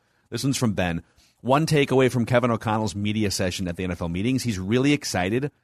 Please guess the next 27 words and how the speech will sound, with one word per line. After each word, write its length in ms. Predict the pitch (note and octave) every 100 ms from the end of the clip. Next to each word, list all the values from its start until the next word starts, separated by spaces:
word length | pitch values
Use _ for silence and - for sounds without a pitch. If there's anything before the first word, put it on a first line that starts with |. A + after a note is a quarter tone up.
| _ _ -
about 260 | G#2+ A#2
the 60 | A2+
Danielle 340 | G#2+ G2+ C3+
Hunter-Zadarius 1000 | A2 A2+ B2+ C3+ A2 A2+ F#2+ G#2 A#2 A2+ -
Smith 400 | - A2 A#2 -
combo 460 | F2 D#2 D#2 D2+
and 140 | G2+ G2
how 80 | G#2
the 80 | F#2+
Vikings 420 | G#2 A2 B2 A#2
can 200 | B2 F#2+
move 220 | A2 A#2+
them 140 | C#3 D#3+
around 380 | A2 F2 A2 A2+
to 60 |
create 320 | - A#2 G2+ -
favorable 680 | - A2 A#2 B2+ B2+ A#2+
matchups. 540 | F#2+ G2 G2 D2 - -
Quote, 360 | A#2+ C3+ D3+ _ _ _ _ _
'That's 260 | G#2+ B2 -
why 140 | C3
we've 160 | C3 G#2+
got 220 | A#2+ A2
Mike 260 | G#2 G#2 -
Pettin, 380 | A2+ G#2 C3+ C3+ _
Mike 300 | G2+ A#2 -
Smith 400 | - A2 A2+ A2+